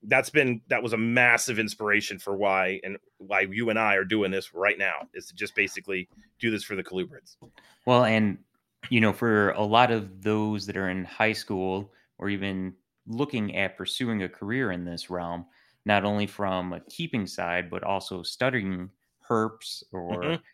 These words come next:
Speaker 2: going into ichthyology. I think a lot of people don't understand how hard it is now to work
Speaker 1: Ugh.
Speaker 2: with live animals at a higher education standpoint, um, especially having gone through it just like yourself.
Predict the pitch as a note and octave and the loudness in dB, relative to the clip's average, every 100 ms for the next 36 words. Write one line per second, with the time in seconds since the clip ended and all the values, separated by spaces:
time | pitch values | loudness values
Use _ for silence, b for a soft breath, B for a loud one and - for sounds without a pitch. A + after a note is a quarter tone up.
0 | b G#2 G#2+ G2+ G2+ G2+ G2+ F#2+ E2+ G2 | b 0 2 2 -2 -6 -6 -6 -4 -6
1 | - G2 F#2+ A2+ A#2 A2 A2 G#2+ B B | -4 -2 0 0 -2 -4 -4 -6 B B
2 | B G2 F#2+ F#2 G#2 A2 A2 G#2 G2 F#2+ | B -6 -4 0 2 2 -2 -8 -8 -8
3 | G2 F2+ F2+ - - A2 B2 F#2+ - D#2+ | -8 -8 -10 -10 -6 -4 -4 -4 -6 -12
4 | - - G#2 G#2+ G2+ F#2 G#2 G2+ F#2 F2 | -12 -4 -2 -2 -4 -4 -4 -6 -8 -8
5 | E2+ E2+ E2+ - F#2 F2 C3+ - F2+ - | -8 -10 -12 -12 -12 -4 -4 -2 -6 -8
6 | F2+ F2+ F#2 F#2 F2+ F2+ F2 E2+ - - | -2 0 0 -2 -8 -8 -8 -8 -12 -6
7 | F2+ E2+ - F2 F2 E2+ - G#2+ G#2 G2 | -6 -6 -8 -8 -8 -12 -4 0 0 -2
8 | F2 - _ F#2 F2 - - - D#2 - | -6 -10 _ -10 -10 -12 -14 -12 -12 -14
9 | - - - b b b b E2 E2 E2+ | -18 -20 -20 b b b b -8 -8 -6
10 | G2+ - C3+ C3 G#2+ G#2+ G2 F2+ F#2+ F#2 | -6 0 0 2 0 0 -2 -2 -2 -4
11 | - B2+ C3 G2 - _ F#2+ - F2 - | -4 0 0 0 -4 _ -10 -6 -6 -6
12 | D2+ - A2+ F2+ F2+ | -8 -2 0 0 -6